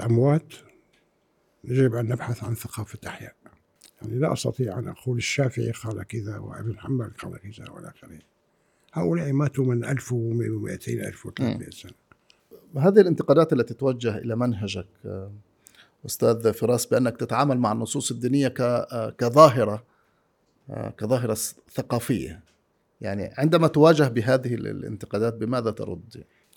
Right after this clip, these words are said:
Speaker 1: هو كل الدين ظاهرة ثقافية، يعني، كل الدين ظاهرة ثقافية، ما، ما هو ظاهرة اجتماعية؟
Speaker 2: مم.
Speaker 1: يعني، حتى إذا كان، إذا كان دين من الأديان إكس له مصدر سماوي، لكن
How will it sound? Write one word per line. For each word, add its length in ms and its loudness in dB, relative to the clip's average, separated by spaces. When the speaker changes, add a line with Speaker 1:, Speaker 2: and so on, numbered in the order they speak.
Speaker 1:
هو 260 0
كل 240 4
الدين 320 6
ظاهرة 320 4
ثقافية، 600 -6
يعني، 260 -4
كل 240 -6
الدين 340 0
ظاهرة 280 0
ثقافية، 540 -6
ما، 200 0
ما 160 2
هو 220 0
ظاهرة 320 0
اجتماعية؟ 600 -6
Speaker 2:
مم. 200 -8
Speaker 1:
يعني، 200 -2
حتى 340 -2
إذا 160 2
كان، 560 2
إذا 140 -4
كان 360 2
دين 180 8
من 80 6
الأديان 520 2
إكس 380 -14
له 160 2
مصدر 380 2
سماوي، 720 -4
لكن 480 0